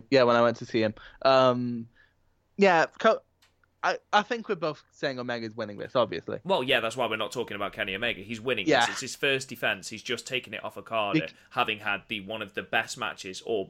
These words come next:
Speaker 2: the best match, if you're Dave Meltzer, the best match in the
Speaker 1: Mm-hmm.
Speaker 2: history of the world. So why
Speaker 1: I
Speaker 2: on earth would you then give it to Cody on effectively what is, you know, looking at the card, it's not the best card in the world. They're not
Speaker 1: Mm-hmm.
Speaker 2: gonna do it here,
Speaker 1: It's,
Speaker 2: are they?
Speaker 1: it's Dontaku level.
Speaker 2: It is.
Speaker 1: Actually,
Speaker 2: In fact, I
Speaker 1: I'd
Speaker 2: thought
Speaker 1: say it's better
Speaker 2: Dontaku
Speaker 1: than
Speaker 2: was better.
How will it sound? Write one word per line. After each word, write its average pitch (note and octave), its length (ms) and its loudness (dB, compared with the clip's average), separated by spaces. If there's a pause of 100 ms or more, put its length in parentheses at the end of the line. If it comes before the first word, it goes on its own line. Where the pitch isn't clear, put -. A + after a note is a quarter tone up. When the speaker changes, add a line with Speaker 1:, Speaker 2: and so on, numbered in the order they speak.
Speaker 2:
the A2 280 -8
best F2 280 -10
match, F2 220 -10
if - 80 -20
you're F#2+ 80 -18
Dave F2+ 180 -14
Meltzer, F2 380 -14
the A2 160 -8
best G2 240 -8
match G2 260 -8
in G2 80 -16
the G2 80 -16
Speaker 1:
Mm-hmm. B2+ 140 -2
Speaker 2:
history G2+ 240 -8
of F2+ 80 -18
the F#2 80 -18
world. F2+ 460 -10 (280)
So - 180 -6
why A2 280 0
Speaker 1:
I - 60 6
Speaker 2:
on A2+ 60 2
earth A#2 220 -2
would A2+ 140 -8
you A2+ 80 -10
then G#2+ 260 -2
give G#2+ 140 -6
it F#2+ 80 -10
to - 80 -14
Cody A2 380 -4
on F#2+ 180 -14 (240)
effectively G#2+ 480 -4
what A2 260 -6
is, G2+ 220 -8 (260)
you E3 100 -10
know, B2 100 -2
looking C#3 360 -2
at A#2+ 80 -6
the - 80 -14
card, G2+ 220 -2
it's - 80 -12
not - 100 -6
the - 60 -12
best A#2+ 320 -2
card F#2+ 260 -8
in F#2 80 -16
the F#2+ 60 -14
world. F#2+ 240 -10
They're C3 100 0
not A2+ 120 2
Speaker 1:
Mm-hmm. G#2+ 80 0
Speaker 2:
gonna A2 160 -4
do G#2 180 -6
it - 80 -8
here, A2+ 320 -4
Speaker 1:
It's, D3 100 2
Speaker 2:
are G#2 120 -6
they? F#2 240 -10
Speaker 1:
it's D3+ 180 6
Dontaku C3+ 580 2
level. G#2+ 320 -4 (140)
Speaker 2:
It G3 120 2
is. A2+ 320 0
Speaker 1:
Actually, F#3+ 300 4
Speaker 2:
In D3 60 2
fact, C#3+ 60 -6
I D3+ 80 4
Speaker 1:
I'd D#3 40 -2
Speaker 2:
thought D#3 140 2
Speaker 1:
say A#3+ 140 6
it's A2 120 -6
better F3 180 4
Speaker 2:
Dontaku D3 40 -4
Speaker 1:
than G#2+ 100 -6
Speaker 2:
was G2 80 -10
better. A2+ 400 -4